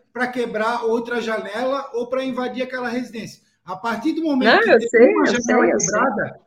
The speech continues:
Speaker 1: aí todo mundo se acha no direito de quebrar as outras janelas que tem naquela
Speaker 2: Sim,
Speaker 1: casa,
Speaker 2: claro, e tá
Speaker 1: porque
Speaker 2: certo, tá
Speaker 1: uma
Speaker 2: certo.
Speaker 1: janela foi quebrada. É bem isso, entendeu?
Speaker 2: Não, e querendo ou não, tipo assim, a, a Mancha Azul, por ser a torcida de maior expressão,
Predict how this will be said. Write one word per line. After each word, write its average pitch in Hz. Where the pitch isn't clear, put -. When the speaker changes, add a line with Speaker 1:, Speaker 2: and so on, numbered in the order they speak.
Speaker 1:
aí 240
todo 320
mundo 311
se -
acha 269
no 277
direito 254
de 254
quebrar 240
as 240
outras 240
janelas 233
que -
tem 226
naquela 214
Speaker 2:
Sim, 320
Speaker 1:
casa, 427
Speaker 2:
claro, 294
e 277
tá 240
Speaker 1:
porque 254
Speaker 2:
certo, 285
tá 247
Speaker 1:
uma 202
Speaker 2:
certo. 285
Speaker 1:
janela 233
foi 233
quebrada. 240
É 190
bem 220
isso, 285
entendeu? 196
Speaker 2:
Não, 233
e 262
querendo 226
ou 262
não, 226
tipo -
assim, 233
a, 175
a 175
Mancha 185
Azul, 208
por 247
ser 214
a 202
torcida 214
de 214
maior 196
expressão, 226